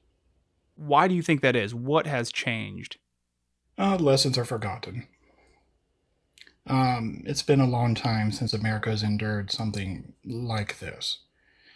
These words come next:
Speaker 2: You would have to probably go back to polio in the fifties,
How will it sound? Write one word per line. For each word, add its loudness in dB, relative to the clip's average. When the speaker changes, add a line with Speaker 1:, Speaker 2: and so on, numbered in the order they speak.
Speaker 2:
You 0
would 2
have 2
to -2
probably -2
go -2
back -4
to -8
polio -6
in -4
the -2
fifties, -6